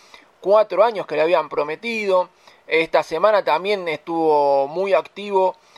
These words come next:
el tema de los mails que está mandando la dirigencia a los in-, a los socios de San Lorenzo, y también estuvo muy activo el tema de los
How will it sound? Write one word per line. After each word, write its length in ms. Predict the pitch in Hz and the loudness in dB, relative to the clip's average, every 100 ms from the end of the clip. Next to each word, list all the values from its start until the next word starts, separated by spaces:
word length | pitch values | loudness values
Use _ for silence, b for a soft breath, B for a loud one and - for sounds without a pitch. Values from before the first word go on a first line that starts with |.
| b - | b -6
el 220 | 143 143 | -6 -6
tema 360 | 185 190 170 | -4 0 0
de 140 | 156 147 | 0 -2
los 140 | 135 | -4
mails 460 | 151 220 202 185 - _ | -2 0 0 -4 -14 _
que 100 | - | -16
está 160 | - 147 | -6 -2
mandando 840 | 147 160 160 147 139 135 135 135 | 0 0 0 0 2 2 0 0
la 100 | 139 | -2
dirigencia 840 | 143 139 135 185 185 165 160 151 - _ - | -4 -6 -6 -2 -2 -4 -2 -2 -4 _ -6
a 300 | 139 123 123 127 | 0 2 2 0
los 200 | 131 - | -6 -12
in-, 140 | 175 - | -8 -4
a 80 | |
los 160 | 135 131 | -4 -2
socios 720 | 196 175 151 143 139 131 - b b b b _ | -4 -2 -2 0 0 -2 -6 b b b b _
de 140 | 156 | -8
San 160 | 151 139 | -2 0
Lorenzo, 320 | 214 269 262 208 | 0 0 -2 -2
y 100 | 180 | 0
también 300 | 196 294 254 | -2 0 -4
estuvo 300 | - 262 226 | -2 0 0
muy 180 | 254 | 0
activo 380 | 226 - 269 247 | -2 -2 -4 -2
el 100 | 208 | -2
tema 420 | - 262 254 247 - | -4 -4 0 -2 -2
de 220 | 170 170 | -6 -2
los 600 | 165 160 156 151 147 - | 2 2 2 0 -2 -6